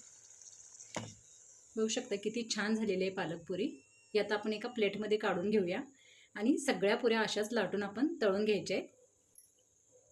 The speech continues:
अशी पालक पुरीची रेसिपी तयार झालेली आहे. तुम्ही बघू शकताय खूप छान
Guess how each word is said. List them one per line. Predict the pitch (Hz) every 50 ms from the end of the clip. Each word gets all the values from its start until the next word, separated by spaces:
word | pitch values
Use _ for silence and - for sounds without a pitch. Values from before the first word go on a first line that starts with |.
| _ _ _ _ _ _ _ _ _ _ _ _ _ -
अशी | 226 214 - - 247 247
पालक | 247 247 254 220 190 202 208 - -
पुरीची | 233 214 220 214 - 247
रेसिपी | 226 226 202 - - 208 - - 269 311 - - - -
तयार | 233 220 202 208 214
झालेली | 220 247 196 185 175 180
आहे. | 202 247 302 311
तुम्ही | - - - 202 202
बघू | 208 202 208 254
शकताय | 254 254 262 - - 196 269 311 - - - _ _ _ _ _ _ _ _ _ _ _ _ _ -
खूप | 254 262 262 262 - -
छान | 240 233 233 262 302